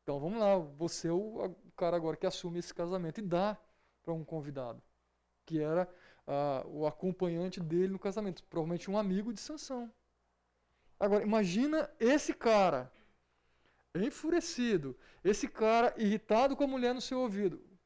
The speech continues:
Muito sossegado, bonzinho, fraquinho. Imagina ele diante de uma situação dessa. Se a gente já fica indignado, né?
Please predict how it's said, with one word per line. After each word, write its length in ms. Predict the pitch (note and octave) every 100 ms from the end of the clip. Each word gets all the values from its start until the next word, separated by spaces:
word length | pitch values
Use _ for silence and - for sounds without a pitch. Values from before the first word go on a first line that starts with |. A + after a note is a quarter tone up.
| _ _ -
Muito 480 | C#4 D#4 E4 E4 -
sossegado, 540 | - - B3 G#3 F#3+
bonzinho, 420 | G3+ B3 G3 F3
fraquinho. 640 | - B3+ B3+ A3+ G3+ C3 _ _ _ _ _ _ _ _ -
Imagina 440 | F3 F#3+ B3+ C#4+
ele 360 | A3+ A#3 A#3 F3+
diante 260 | D#3+ E3
de 60 | -
uma 80 | D3+
situação 440 | - D3 - D3+
dessa. 440 | C3+ A#2+ - - - _ _ _ _ _ _ _ _ _ _ _ _ _ _ _ _ _ _ _ -
Se 160 | -
a 80 | A#3
gente 300 | F3+ A#3+ -
já 120 | A#3
fica 260 | G3 G#3 A3
indignado, 640 | F#3+ E3+ E3 F3+ B3+ F3+
né? 260 | F3 G#3+